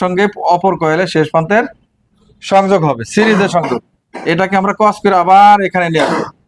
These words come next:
তাহলে এই কয়েলের প্রথম প্রান্ত আইসা এই কয়েলের প্রথম প্রান্তের সংযোগ হবে, আবার এই কয়েলের শেষ প্রান্ত যায় এই কয়েলের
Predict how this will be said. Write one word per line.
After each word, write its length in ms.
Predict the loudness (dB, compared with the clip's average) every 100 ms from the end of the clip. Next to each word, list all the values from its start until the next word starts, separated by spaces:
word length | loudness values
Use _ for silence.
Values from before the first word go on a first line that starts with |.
| _ _ -2
তাহলে 180 | 0 0 0 0
এই 80 | 2 2
কয়েলের 320 | 2 2 0
প্রথম 240 | -2 0 -2
প্রান্ত 200 | 0 0 2 2
আইসা 220 | 2 0 -2 _ _ _ -6 0
এই 80 | 2 2
কয়েলের 360 | 2 4 2 0 -4 _ -18 -12 -8 -6 -2
প্রথম 260 | -2 0 -2
প্রান্তের 300 | -2 0 -2 0
সংযোগ 280 | 0 0 0 0
হবে, 140 | -2 -8 _ _ _ _ _ _ _ _ _ _ _ _ _ _ _ -20 -6 0
আবার 180 | 0 2 0
এই 60 | 2
কয়েলের 280 | 0 0 -2 -2
শেষ 140 | 0 0
প্রান্ত 180 | -2 0 4
যায় 200 | 4 2 -4 _ _ _ _ _ -4
এই 140 | -2 2
কয়েলের 340 | 2 2 0